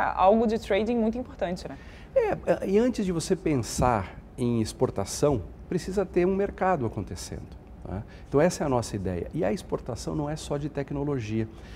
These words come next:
Speaker 2: Eu diria assim, tem uma tecnologia política, porque o Brasil foi experimentando, é, nesses quarenta anos, uma série de políticas públicas,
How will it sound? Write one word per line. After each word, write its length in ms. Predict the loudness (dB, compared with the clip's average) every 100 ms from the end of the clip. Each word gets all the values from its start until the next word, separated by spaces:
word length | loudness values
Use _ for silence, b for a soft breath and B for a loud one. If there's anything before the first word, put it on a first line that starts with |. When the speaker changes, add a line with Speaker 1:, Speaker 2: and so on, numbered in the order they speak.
| B B
Speaker 2:
Eu 220 | -2 -2
diria 240 | 2 2
assim, 180 | 2 0
tem 140 | -2 -2
uma 120 | -2
tecnologia 760 | -2 -6 -2 0 2 2 0
política, 800 | -4 -2 0 0 -2 -10 -6 -8 -4
porque 320 | -4 0 -2 -2 -8 -16 -8
o 80 |
Brasil 460 | 0 2 2 2 0
foi 180 | 0 -2
experimentando, 880 | -2 -2 0 0 0 2 2 2 -4 B B B B -10
é, 460 | -4 -2 -2 -4 -6 -12 -16 -6
nesses 260 | -4 -4
quarenta 400 | -2 0 0 0
anos, 360 | -2 0 2 2
uma 180 | 0 -2
série 400 | -2 0 0 0
de 300 | -2 -2 -2
políticas 720 | -2 -2 -2 -4 -4 -6 -6
públicas, 800 | 0 2 2 -2 -4 -10 -10 -14